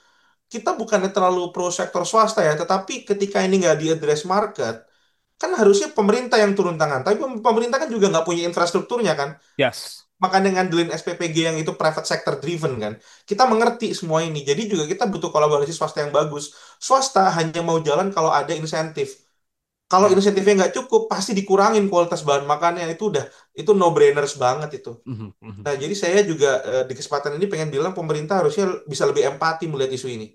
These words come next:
Speaker 1: ke depannya. Nggak
Speaker 2: Oke.
Speaker 1: hanya dari sebuah angka. Gitu.
Speaker 2: Karena programnya multidimensional juga, jadi tidak hanya cuma sekedar angka ya, Mas,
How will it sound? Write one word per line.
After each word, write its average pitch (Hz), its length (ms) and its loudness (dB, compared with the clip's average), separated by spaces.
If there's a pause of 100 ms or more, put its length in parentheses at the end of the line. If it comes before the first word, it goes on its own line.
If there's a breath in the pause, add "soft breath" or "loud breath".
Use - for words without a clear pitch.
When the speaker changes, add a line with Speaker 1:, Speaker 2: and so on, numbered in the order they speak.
(140)
Speaker 1:
ke - 80 -8
depannya. 117 480 -4 (560)
Nggak 139 240 2
Speaker 2:
Oke. 131 60 4
Speaker 1:
hanya 147 180 0
dari 143 180 4
sebuah 123 280 2 (100)
angka. 113 320 -10 (720 soft breath)
Gitu. 120 180 -16 (380)
Speaker 2:
Karena 151 320 2
programnya 156 500 4
multidimensional 147 920 2
juga, 135 180 0
jadi 151 300 0
tidak 151 240 -2
hanya 131 160 -4
cuma 131 240 -4
sekedar 127 320 2
angka 143 320 2
ya, 139 160 4
Mas, - 180 0